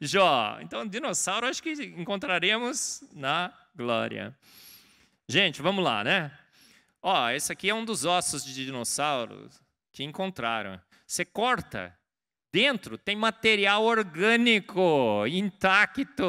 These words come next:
colágeno. Você vai no solo, você encontra. Essa é uma brincadeira.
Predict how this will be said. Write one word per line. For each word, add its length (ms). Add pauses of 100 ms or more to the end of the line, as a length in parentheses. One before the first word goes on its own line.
(1200)
colágeno. 1080 (1300)
Você 160
vai 140
no 140
solo, 720 (3000)
você 240
encontra. 720 (460)
Essa 240
é 40
uma 460
brincadeira. 720